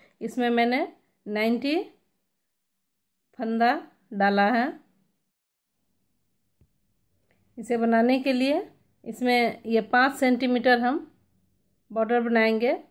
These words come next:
इसमें दो सीधा और दो उल्टा करके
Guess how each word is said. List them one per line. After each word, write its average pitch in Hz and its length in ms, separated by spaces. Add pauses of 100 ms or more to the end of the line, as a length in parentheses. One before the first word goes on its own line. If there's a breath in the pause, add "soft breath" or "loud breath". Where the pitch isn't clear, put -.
(240)
इसमें 247 500 (320 loud breath)
दो 233 260
सीधा 262 540 (840)
और 220 140
दो 254 280
उल्टा 247 380 (240)
करके 226 360